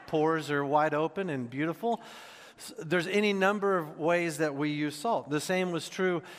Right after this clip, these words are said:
in, uh, biblical times as well. Here's just a few ways salt is used in the Bible.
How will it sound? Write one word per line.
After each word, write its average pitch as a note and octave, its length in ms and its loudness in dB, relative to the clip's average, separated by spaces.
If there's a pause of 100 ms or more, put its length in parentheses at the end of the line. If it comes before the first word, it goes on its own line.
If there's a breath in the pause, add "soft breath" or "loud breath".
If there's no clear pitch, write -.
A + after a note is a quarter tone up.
(160 loud breath)
in, D#3+ 420 0 (160)
uh, C#3+ 240 0 (380)
biblical D#3 540 -2
times D3+ 480 -2
as C3+ 340 -2
well. C#3 260 2
Here's G3 180 -2
just A#3 200 -4
a D3+ 80 -2
few E3+ 260 -4
ways C#3 460 -2
salt D3+ 440 -2
is C3+ 200 -6
used C#3+ 320 -6 (100)
in C#3+ 220 -2
the C3+ 80 -4
Bible. C#3+ 560 -2